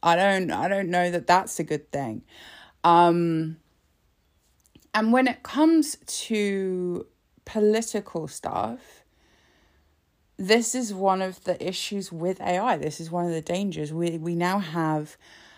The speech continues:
um, an audio clip of Keir Starmer, and it sounds convincing,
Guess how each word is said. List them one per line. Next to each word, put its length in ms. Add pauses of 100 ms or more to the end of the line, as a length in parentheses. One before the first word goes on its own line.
(340)
um, 460
an 140
audio 320
clip 400
of 180
Keir 200
Starmer, 880 (140)
and 340
it 200
sounds 720
convincing, 1400